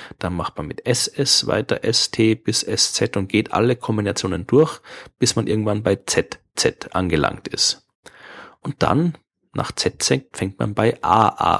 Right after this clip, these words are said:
an, geht weiter zu A B, A C, A D bis A Z, dann kommt B B, B C, B D, B Z und so weiter, bis man schließlich bei Q Z angelangt ist und dann hat man alle Kombinationen durch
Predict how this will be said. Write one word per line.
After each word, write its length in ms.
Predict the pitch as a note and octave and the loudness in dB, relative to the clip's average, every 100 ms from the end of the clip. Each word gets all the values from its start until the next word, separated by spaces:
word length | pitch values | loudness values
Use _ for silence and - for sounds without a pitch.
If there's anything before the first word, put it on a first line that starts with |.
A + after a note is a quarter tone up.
| - | 0
an, 260 | D2 - - - _ _ | -4 -6 -12 -20 _ _
geht 200 | - - | -10 -6
weiter 360 | C2 - - - _ _ - - | -4 -2 -4 -6 _ _ -20 -12
zu 200 | - - | -4 2
A 180 | G2 | 4
B, 380 | A#2+ C3+ A#2+ B2+ - _ _ _ | 4 4 6 4 0 _ _ _
A 300 | - D#2 E2 | -4 -2 -2
C, 340 | - - F#2 - | -2 -2 -2 0
A 200 | D2+ D2 | 2 0
D 280 | - F2+ G#2+ | 2 2 2
bis 280 | - - - | 0 -6 -4
A 180 | C2+ | -4
Z, 380 | - D3+ - - | -2 -2 -4 -10
dann 180 | - - | -12 -10
kommt 380 | - - - - | -10 -10 -12 -6
B 180 | A2+ A#2 | 0 0
B, 280 | A#2+ A#2 A#2 | 2 2 2
B 280 | A#2 G2 G2 | 2 0 2
C, 260 | - G2+ | 2 2
B 280 | F#2+ F#2+ G2 | 2 2 2
D, 320 | F#2+ G2 G2 - | 4 2 2 -4
B 160 | - - | -6 -6
Z 320 | - G2+ - | 0 0 0
und 180 | F2+ F#2 | -6 -4
so 80 | D#2+ | 2
weiter, 360 | F2+ A#2 C3+ - - - - _ | 2 4 2 0 -12 -12 -14 _
bis 200 | B2+ - | 2 2
man 160 | B2+ | 0
schließlich 360 | A#2 B2+ A2 - | 2 0 -2 -2
bei 140 | - | -4
Q 420 | - - - D3 D3+ _ - | -4 0 4 4 2 _ -4
Z 360 | - C#3 - - | 0 0 -2 -4
angelangt 560 | A2+ A#2 G#2+ A#2+ A#2 - | 0 4 4 2 -2 -2
ist 320 | - - - - - - | 0 -2 -4 -14 -16 -10
und 280 | - G2 F2+ | -4 -4 2
dann 200 | E2+ G2+ | 2 2
hat 160 | G#2 - | -2 -2
man 100 | - | -2
alle 380 | E2+ F#2+ F#2+ - _ _ - | 0 2 2 -2 _ _ -14
Kombinationen 640 | - G#2 G2 - F2 E2 | -6 -2 -2 -2 -4 0
durch 380 | - D#3+ F3 - | 4 6 4 -2